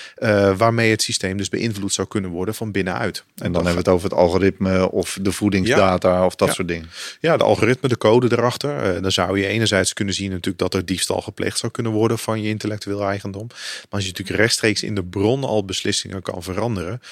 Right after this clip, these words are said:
Speaker 1: ja, dat is natuurlijk heel gevaarlijk voor zo'n systeem, hè? Want we gaan er natuurlijk steeds meer op vertrouwen in die vorm.
Speaker 2: Ja.
Speaker 1: Dus iets om rekening mee te houden.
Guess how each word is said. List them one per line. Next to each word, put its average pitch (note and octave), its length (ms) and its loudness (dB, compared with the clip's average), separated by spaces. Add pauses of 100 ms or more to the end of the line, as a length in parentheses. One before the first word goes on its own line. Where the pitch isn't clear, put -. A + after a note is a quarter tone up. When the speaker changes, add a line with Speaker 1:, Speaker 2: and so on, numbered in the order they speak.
(220)
Speaker 1:
ja, - 100 -6
dat G#2 160 -6
is A2 80 -2
natuurlijk G2+ 340 -4
heel G2+ 120 2
gevaarlijk F#2 460 -4
voor - 140 -14
zo'n F#2 120 -14
systeem, F2 400 -6
hè? G#2+ 100 -8
Want A2 180 -12
we G2 100 -6
gaan - 180 0
er G2+ 60 2
natuurlijk G2 280 -6
steeds G#2+ 260 0
meer F#2+ 160 -10
op F2 120 -10
vertrouwen F#2+ 540 -4
in F2+ 60 -14
die F2+ 160 -14
vorm. G2 240 -14 (220)
Speaker 2:
Ja. G2 200 2 (240)
Speaker 1:
Dus C#3+ 140 0
iets F3+ 180 4
om D#3 120 6
rekening D3 380 6
mee F#2 140 4
te F2+ 60 -2
houden. E2 360 2